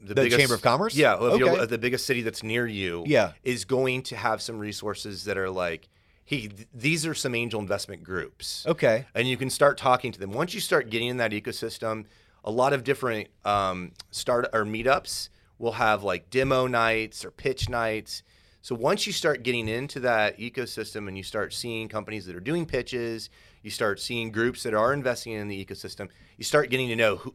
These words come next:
Speaker 2: who's who in your community. And you wanna do about three to six months of some research before you start writing checks to people that you don't know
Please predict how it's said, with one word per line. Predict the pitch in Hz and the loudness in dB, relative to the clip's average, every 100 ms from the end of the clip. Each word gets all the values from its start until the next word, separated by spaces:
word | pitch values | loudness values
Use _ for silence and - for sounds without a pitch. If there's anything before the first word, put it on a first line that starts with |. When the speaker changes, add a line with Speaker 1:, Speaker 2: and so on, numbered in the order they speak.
| - | -4
Speaker 2:
who's | 143 127 - | 0 0 0
who | 123 110 87 80 - _ _ _ - | 2 2 0 -6 -12 _ _ _ -4
in | 139 131 | -2 0
your | 117 113 | 2 0
community. | 110 113 98 95 107 131 165 - _ _ _ _ - | 0 -6 -4 -4 -4 -4 -6 -10 _ _ _ _ 2
And | 120 117 107 107 | 4 4 2 -4
you | 104 127 | -6 0
wanna | 185 160 | 0 0
do | 117 131 117 | -2 0 0
about | 101 90 - - _ _ - - | 2 0 -2 -8 _ _ -20 -20
three | - 127 120 | -10 -6 -6
to | |
six | 104 113 - | -4 -6 -6
months | 104 95 | -8 -8
of | 85 | -12
some | 90 | -10
research | 87 107 - 82 80 - | -8 -8 -6 -6 -8 -12
before | 98 104 101 | -12 -6 -6
you | 95 | -8
start | - 90 82 - - | -6 -4 -4 -8 -2
writing | 92 87 | -2 -2
checks | 78 92 82 - | -6 -6 -6 -10
to | - | -16
people | 85 76 76 | -16 -14 -16
that | 78 | -14
you | |
don't | 76 71 76 | -12 -10 -6
know | 71 | -8